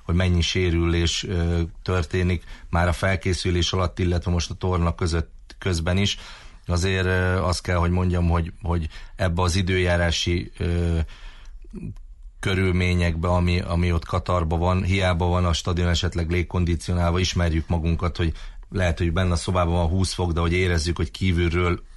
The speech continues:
éget a nap, illetve amikor mész egyik helyszínről a másikra, azért az az emberi szervezetet komolyan meg tudja viselni, főleg, ha ilyen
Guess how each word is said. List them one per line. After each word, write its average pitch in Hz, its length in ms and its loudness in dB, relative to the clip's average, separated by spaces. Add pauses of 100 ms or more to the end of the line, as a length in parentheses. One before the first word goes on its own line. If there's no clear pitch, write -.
éget 87 420 0
a 90 60 0
nap, 87 240 2
illetve 85 400 0
amikor 87 460 0 (260)
mész 90 320 0
egyik 82 320 0
helyszínről 87 640 0
a 85 40 2
másikra, 87 540 0
azért 85 280 0
az 85 140 0
az 82 80 -2
emberi 87 300 2
szervezetet 82 640 -2
komolyan 92 320 0
meg 90 180 0
tudja 90 240 -2
viselni, 90 380 0
főleg, 80 380 -2
ha 82 80 -2
ilyen 80 320 0